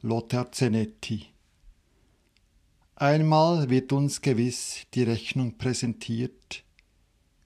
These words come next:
für den Sonnenschein, das Rauschen der Blätter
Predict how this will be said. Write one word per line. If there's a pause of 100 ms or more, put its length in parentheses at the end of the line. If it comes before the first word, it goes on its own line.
für
den
Sonnenschein, (1300)
das (100)
Rauschen
der
Blätter